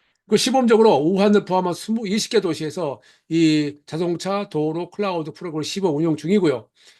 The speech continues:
이천이십육 년까지 우한에서, 우한이 지금 로보택시가 천 대로 가장 많죠. 시범 프로그램을 통해서 교통 효율성 향상과 도로 안전성을 강화하겠다. 이런 목표를 발표하고 있습니다.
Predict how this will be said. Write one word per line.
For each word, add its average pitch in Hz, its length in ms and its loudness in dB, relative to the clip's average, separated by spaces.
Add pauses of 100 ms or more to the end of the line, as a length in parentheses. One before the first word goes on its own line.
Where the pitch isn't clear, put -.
(180)
이천이십육 202 920 -2
년까지 170 580 -2
우한에서, 170 560 -6
우한이 208 320 -2
지금 170 220 -6
로보택시가 156 480 -8
천 196 180 -8
대로 175 160 -4
가장 139 240 -8
많죠. 147 400 -8 (320)
시범 220 320 2
프로그램을 185 280 2
통해서 160 520 0 (220)
교통 160 380 -2
효율성 170 360 0
향상과 147 600 -2 (220)
도로 165 260 0
안전성을 156 520 -4
강화하겠다. 135 600 -6 (220)
이런 170 260 2
목표를 156 300 -2
발표하고 156 400 -2
있습니다. 113 440 -10